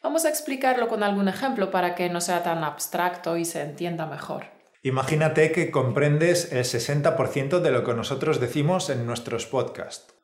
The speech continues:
Speaker 2: Un salto de nivel sería comprender el ochenta por ciento de nuestros podcasts. Eso sería una clara mejora en tu comprensión del español, un cambio de nivel.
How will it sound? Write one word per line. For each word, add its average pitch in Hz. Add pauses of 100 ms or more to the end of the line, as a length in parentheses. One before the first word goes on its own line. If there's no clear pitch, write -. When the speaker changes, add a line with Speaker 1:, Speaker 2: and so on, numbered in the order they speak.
Speaker 2:
Un 151
salto 151
de 147
nivel 180
sería 127
comprender 120
el 117
ochenta 139
por 104
ciento 104
de 104
nuestros 107
podcasts. 104
Eso 220
sería 156
una 170
clara 151
mejora 147
en 143
tu 139
comprensión 123
del 156
español, 104
un 143
cambio 110
de 98
nivel. 90